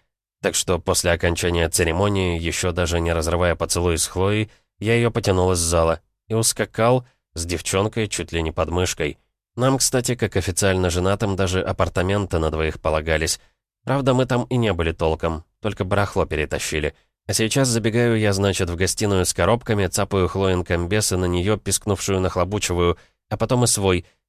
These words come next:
и спокойнее сразу стало. И тут замечаю коробку. Коробку, которой в гостиной не было.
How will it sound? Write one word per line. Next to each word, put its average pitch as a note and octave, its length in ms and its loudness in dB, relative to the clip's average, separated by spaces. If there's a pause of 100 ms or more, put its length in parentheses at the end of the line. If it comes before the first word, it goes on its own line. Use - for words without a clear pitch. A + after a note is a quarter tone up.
(140)
и G2+ 60 -2
спокойнее F#2+ 640 0
сразу D#2 340 0
стало. D#2 400 0 (460)
И A2 40 -6
тут C#3 180 0
замечаю B2 400 2
коробку. G#2+ 580 2 (440)
Коробку, C3+ 440 2
которой B2 360 2
в A2+ 80 -2
гостиной G2 440 0
не F2 160 2
было. E2+ 260 0